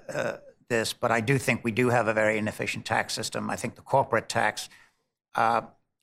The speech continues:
Laura Tyson, uh, not exactly a conservative, uh, has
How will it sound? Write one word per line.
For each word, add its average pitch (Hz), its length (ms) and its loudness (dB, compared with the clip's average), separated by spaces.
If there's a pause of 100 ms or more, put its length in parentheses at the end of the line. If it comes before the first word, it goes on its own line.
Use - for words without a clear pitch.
(120)
Laura 160 300 4
Tyson, 170 520 2
uh, 113 400 -2
not 135 260 2
exactly 131 460 0
a 110 60 -2
conservative, 120 760 0 (120)
uh, 104 220 -4 (140)
has - 500 -8